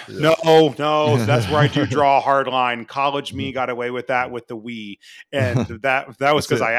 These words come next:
Speaker 2: actually needed that money, and not that I don't
Speaker 1: <laughs>
Speaker 2: need, always, quote unquote, need more money. I refuse to participate in
Speaker 1: <laughs>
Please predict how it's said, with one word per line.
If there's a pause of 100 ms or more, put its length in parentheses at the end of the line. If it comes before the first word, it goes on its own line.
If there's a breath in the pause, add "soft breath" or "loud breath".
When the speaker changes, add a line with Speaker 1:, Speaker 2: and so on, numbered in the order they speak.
Speaker 2:
actually
needed
that
money,
and
not
that
I
don't
Speaker 1:
<laughs>
Speaker 2:
need, (180)
always, (280)
quote
unquote,
need
more
money.
I
refuse
to
participate
in (280 loud breath)
Speaker 1:
<laughs>